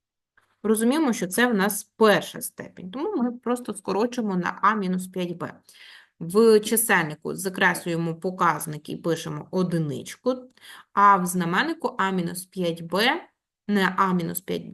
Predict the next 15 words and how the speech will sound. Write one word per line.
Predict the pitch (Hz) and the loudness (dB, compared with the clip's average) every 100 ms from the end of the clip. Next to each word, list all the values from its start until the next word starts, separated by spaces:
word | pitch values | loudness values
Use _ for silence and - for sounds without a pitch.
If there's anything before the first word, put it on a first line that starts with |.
| - | -12
б | 170 82 | -6 -6
ділимо, | - - 185 233 320 330 330 | -6 -6 0 0 2 -2 -2
тому | 330 170 180 262 269 _ _ _ _ _ _ _ _ - | -4 -4 0 -2 -4 _ _ _ _ _ _ _ _ -8
залишиться | 185 185 190 202 226 202 | -2 0 0 0 -2 -4
повністю, | 196 - 175 165 175 175 - 165 - _ - | -6 -4 2 2 2 -4 -4 -6 -8 _ -14
скоротиться, | 180 - 170 208 240 240 | -10 -2 0 2 0 -4
залишиться | 165 156 185 - - | -6 -4 -4 -4 -4
одиничка. | 175 165 151 113 240 - _ _ - - _ | -2 -2 -4 -4 -8 -8 _ _ -20 -20 _
Дорівнює | 160 208 254 190 160 147 | 4 6 8 4 2 -6
в | - | -8
чисельнику | - 247 247 202 160 147 - - | 2 2 4 2 2 -4 -8 -4
а | - 202 185 160 151 | 2 4 6 4 4
мінус | 160 165 160 147 156 - | 2 0 0 -2 -4 -6
п'ять | - 185 202 202 202 208 | -8 -2 2 4 2 0
б, | 208 226 240 262 | 0 2 4 2